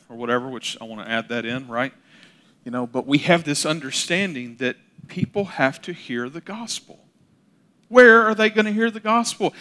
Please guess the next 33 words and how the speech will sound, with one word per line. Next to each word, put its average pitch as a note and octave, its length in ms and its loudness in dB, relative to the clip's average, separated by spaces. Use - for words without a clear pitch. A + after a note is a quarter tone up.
How A3+ 480 8
are G3+ 120 8
they G3+ 160 6
gonna G#3 240 2
hear G#3 220 2
the G3 80 -10
gospel? G#3+ 580 -4
Well, F3+ 140 2
when G3+ 120 0
we A3 120 6
started F3 440 6
the D#3+ 60 -12
church G#3 320 4
eighteen E3 260 2
years F#3 200 -6
ago, B2+ 240 2
you F3 80 4
know, E3+ 80 4
the, D3 220 0
the D3+ 160 6
whole F#3+ 140 6
idea F3 280 6
was D#3 220 0
that C#3+ 180 -4
we E3+ 180 0
feel E3 300 2
called D3 360 2
to D3 60 -10
be C#3 140 -2
missionaries D3 960 2
right E3+ 360 6
here F#3 440 4
to E3 240 -2